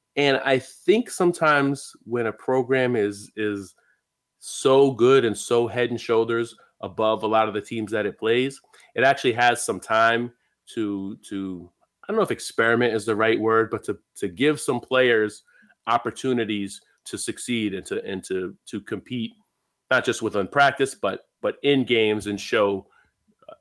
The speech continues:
the coaches which, which guy is, is gonna be the one who delivers on game day. And so Mary Hardin Baylor probably doesn't have to have its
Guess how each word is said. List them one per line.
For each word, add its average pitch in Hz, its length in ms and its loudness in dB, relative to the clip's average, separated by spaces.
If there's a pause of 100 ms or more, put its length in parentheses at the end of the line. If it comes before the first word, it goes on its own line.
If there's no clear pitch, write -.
the 98 60 -10
coaches 131 460 0
which, 101 400 -6
which 101 320 -6
guy 101 240 2
is, 98 180 -4
is 92 240 -12
gonna 98 220 -4
be 98 160 -6
the 95 100 -2
one 95 260 -4
who 98 120 -8
delivers 95 560 -4
on 87 160 -8
game 107 320 0
day. 95 320 -12 (320)
And 95 160 -6
so 98 400 0
Mary 113 300 2
Hardin 107 240 0
Baylor 107 280 4
probably 208 360 4
doesn't 120 300 2
have 123 360 -2 (120)
to 101 300 -4 (400)
have 113 200 -2
its - 320 -10